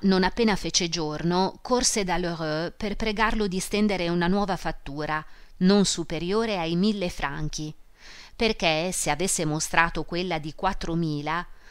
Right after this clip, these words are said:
sarebbe stata costretta a dire di averne già pagato i due terzi,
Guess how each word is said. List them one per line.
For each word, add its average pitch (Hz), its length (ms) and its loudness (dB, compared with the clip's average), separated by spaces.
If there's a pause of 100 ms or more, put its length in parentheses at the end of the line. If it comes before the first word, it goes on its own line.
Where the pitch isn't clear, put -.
sarebbe 226 400 0
stata 185 320 0
costretta 180 580 -2
a 160 80 0
dire 226 380 -2
di 185 120 -2
averne 190 480 0
già 208 200 2
pagato 175 520 -2
i 170 80 -2
due 170 200 -4
terzi, 147 580 -4